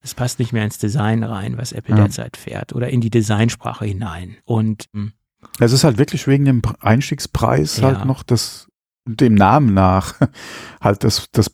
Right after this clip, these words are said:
Speaker 2: Einstiegs-, das günstige Einstiegs-Pro, aber
Speaker 1: Ja, mein Gott, dann sollen sie das fünfzehn Zoll MacBook Air rausbringen und sollen das dreizehner im Preis nach unten senken und sollen das M-, das MacBook Pro rausnehmen. Den hat man auch noch ein günstiges Gerät im Einstiegsbereich.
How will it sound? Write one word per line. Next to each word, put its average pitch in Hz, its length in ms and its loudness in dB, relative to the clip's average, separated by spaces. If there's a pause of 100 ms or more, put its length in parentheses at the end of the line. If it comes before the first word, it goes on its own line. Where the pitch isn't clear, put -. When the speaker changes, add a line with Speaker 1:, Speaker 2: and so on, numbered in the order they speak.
(180)
Speaker 2:
Einstiegs-, - 880 2
das - 160 0
günstige 113 380 2
Einstiegs-Pro, 110 880 0
aber 92 540 4
Speaker 1:
Ja, 120 140 -2
mein 131 180 0
Gott, 139 220 -2
dann 117 140 2
sollen 120 180 0
sie 131 80 -2
das 117 320 -4
fünfzehn 143 400 -4
Zoll 123 160 -2
MacBook 123 400 -6
Air 139 200 -2
rausbringen 143 540 -4
und 127 100 -2
sollen 127 180 -2
das 123 160 -6
dreizehner 127 480 -4
im 120 80 -4
Preis 120 320 -6
nach 123 140 -2
unten 165 360 0
senken 156 500 -2
und 127 160 -2
sollen 131 200 -2
das 131 120 -2
M-, 131 120 -4 (460)
das 127 180 -4
MacBook - 280 -10
Pro 135 180 -2
rausnehmen. 113 580 -2
Den 110 120 -8
hat 113 140 -8
man 139 80 -6
auch - 220 -8
noch 113 140 -4
ein 107 180 -8
günstiges 120 480 -4
Gerät 113 320 -6
im 117 140 -6
Einstiegsbereich. 113 840 -10